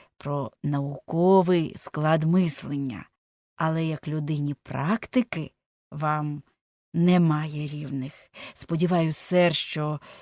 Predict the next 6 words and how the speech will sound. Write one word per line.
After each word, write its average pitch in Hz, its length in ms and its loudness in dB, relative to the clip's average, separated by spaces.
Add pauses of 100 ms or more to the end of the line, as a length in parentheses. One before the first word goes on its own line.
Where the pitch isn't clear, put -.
(200)
моя 160 720 0 (320)
поведінка 160 720 -2
вас 160 420 0
не" 151 480 -2 (360)
"Тільки 403 420 2
трошки", - 680 -8